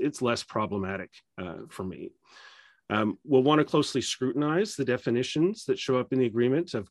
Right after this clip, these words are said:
what is covered data, uh, what are covered offenses, who are covered persons and entities, to make sure that U S investigations of Canadians and vice versa, that they continue to go through the M lat,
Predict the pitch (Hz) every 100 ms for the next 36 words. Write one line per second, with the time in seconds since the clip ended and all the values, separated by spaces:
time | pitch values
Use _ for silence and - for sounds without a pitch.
0 | - 117 110 104 - 120 117 101 90 92
1 | 110 180 254 _ _ _ _ 101 101 104
2 | 117 120 - 120 110 98 110 117 - 147
3 | 165 185 - 110 107 - 117 107 95 _
4 | 117 113 151 160 190 113 107 117 107 -
5 | 170 254 - _ - - _ _ 180 202
6 | 202 196 160 147 151 - 120 120 - 117
7 | 113 - 101 92 117 120 113 85 78 -
8 | - - _ _ _ _ 127 127 110 110
9 | 104 - 151 - 85 - - - _ _
10 | 120 143 143 135 - 202 214 160 117 117
11 | 107 110 107 - 110 104 87 82 -